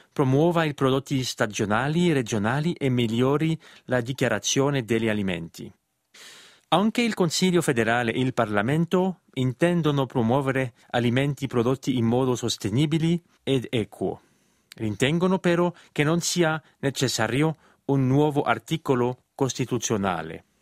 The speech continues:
La Costituzione federale e la legge chiedono già oggi un'agricoltura socialmente sostenibile ed ecologica. Inoltre,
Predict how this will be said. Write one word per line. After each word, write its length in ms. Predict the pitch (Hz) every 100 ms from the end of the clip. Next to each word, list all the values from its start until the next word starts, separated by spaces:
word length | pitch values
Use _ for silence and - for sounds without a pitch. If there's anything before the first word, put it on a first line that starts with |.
| _ _ - - - - _
La 140 | 101
Costituzione 760 | 127 131 180 208 - 147 180 170
federale 720 | 147 120 104 120 143 160 151 _ _
e 140 | - 120
la 120 | 101
legge 520 | 104 135 147 175 170 - _
chiedono 540 | - 170 185 175 156 127
già 340 | 113 147 135
oggi 520 | 151 196 139 110 95 98 - _
un'agricoltura 1120 | 135 131 127 123 131 120 110 - 165 165 156 147
socialmente 880 | - - 117 98 113 143 143 131
sostenibile 840 | 120 113 - 104 123 151 151 156 160 - _
ed 180 | 120
ecologica. 800 | 123 120 113 127 - 101 92 85 - _ _ _ _ _ _ _
Inoltre, 640 | 123 117 139 185 196 214